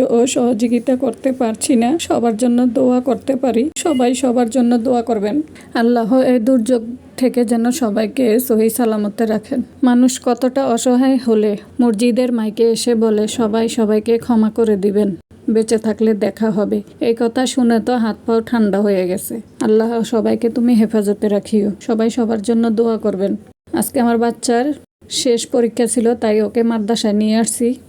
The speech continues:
এটা কিছুদিন আগের ভিডিও, বৃহস্পতিবার বাইশ তারিখের ভিডিও। ওকে নিয়ে মাদ্রাসায় আসতে যে-, দেখেন কি প্রচুর পানি। এটা চট্টগ্রাম, তাও কষ্ট করে আসতে হয়েছে। পরীক্ষা তো তাই,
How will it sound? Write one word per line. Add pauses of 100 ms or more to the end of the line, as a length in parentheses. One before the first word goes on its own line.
(100)
এটা
কিছুদিন (220)
আগের
ভিডিও, (240)
বৃহস্পতিবার
বাইশ
তারিখের
ভিডিও। (160)
ওকে
নিয়ে
মাদ্রাসায়
আসতে
যে-,
দেখেন
কি
প্রচুর
পানি।
এটা
চট্টগ্রাম, (240)
তাও
কষ্ট
করে
আসতে
হয়েছে।
পরীক্ষা
তো
তাই,